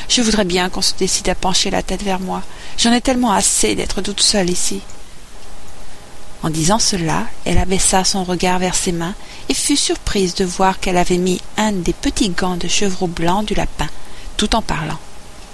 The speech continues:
Comment ai-je pu m'y prendre ? » songea-t-elle. « Je dois être en train de rapetisser. » Elle se leva et s'approcha de la table pour voir par comparaison combien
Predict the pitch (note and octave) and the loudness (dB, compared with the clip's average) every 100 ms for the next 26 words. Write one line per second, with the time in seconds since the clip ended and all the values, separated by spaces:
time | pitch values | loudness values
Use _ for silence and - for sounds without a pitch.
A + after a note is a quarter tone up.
0 | - - - - - - - - - D4+ | -8 -6 -6 -6 -8 -8 -12 -8 -2 0
1 | - - A#3 - - F#4+ G#3 - D#3+ D3+ | 0 -2 -2 -2 0 0 0 -2 -2 -4
2 | D3+ - D#3+ D3+ E3 - D#3+ E3 - - | -2 -4 -2 -4 -6 -4 -2 0 0 0
3 | - - - E3+ E3+ F3+ E3+ D#3+ - A3 | 0 -2 0 2 2 0 -2 -4 0 0
4 | G3+ E3 - - C4+ - D4+ - - - | 0 -2 -4 -2 0 2 2 0 -6 -8
5 | - - - - - D#3 D3+ - D4 G3+ | -10 -14 -12 -6 -4 0 2 2 4 2
6 | E3 D3 F#3 - - F#3 - A3+ - A3+ | 2 -2 -4 -4 -2 2 2 2 0 0
7 | - G#3+ F3+ E3 E3 - F3+ C4+ B3 G#3+ | 2 0 0 0 0 0 2 0 0 -2
8 | F#3+ F#3 F#3 F3+ - - F#3+ - A#3 G3+ | 0 2 2 2 0 -4 -4 -4 -2 0
9 | F3+ D#3+ F#3+ A#3+ - - - G3+ F#3 G#3+ | 0 0 -2 -2 -4 -4 0 0 2 0